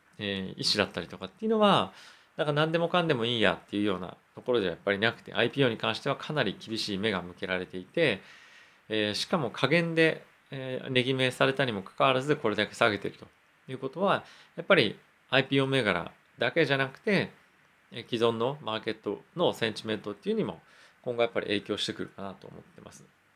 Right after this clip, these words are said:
やっぱり本当に目立ったアイピーオーで、えー、まあ、しかもアイピーオーじゃなくても、あの、直接上場でもですけれども、アイピーオーした後、上場した後の価格が維持できている銘柄ってほとんど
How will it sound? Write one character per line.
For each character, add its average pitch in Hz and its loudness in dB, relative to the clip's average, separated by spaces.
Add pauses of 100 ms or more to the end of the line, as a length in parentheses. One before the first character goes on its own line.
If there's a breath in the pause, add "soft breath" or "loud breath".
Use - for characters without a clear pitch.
(260)
や 160 -12
っ - -14
ぱ 190 6
り 151 6
本 156 0
当 165 4
に 143 2
目 127 4
立 160 6
っ 202 6 (160)
た 92 4 (380 loud breath)
ア 113 0
イ 117 0
ピ 120 -6
ー 117 2
オ 92 2
ー - 2
で、 90 0 (680)
え 95 -6
ー、 - -14
ま 123 -8
あ、 - -4
し - -4
か 143 0
も 104 2
ア 127 8
イ 131 6
ピ 160 2
ー 156 10
オ 135 6
ー - 4
じ 107 0
ゃ - 2
な 101 2
く - -16
て - -6
も、 92 -10 (120)
あ 104 -6
の、 98 -10
直 - -14
接 139 4
上 127 0
場 98 0
で 95 -2
も 104 -4 (180)
で - -20
す - -20
け - -16
れ 90 -14
ど 92 -12
も、 127 0 (580 soft breath)
ア 147 -2
イ 165 -4
ピ 180 -2
ー 165 6
オ 120 4
ー - -6
し - -6
た 110 6
後、 110 2
上 135 2
場 151 2
し 151 -2
た 170 8
後 156 2
の 135 -4
価 - -14
格 143 -8
が 147 6
維 180 -2
持 185 -4
で 139 2
き - -6
て 117 0
い 107 2
る 95 0
銘 107 0
柄 104 0
っ - -12
て - -16
ほ - -20 (120)
と 294 -4
ん 294 -2
ど - 2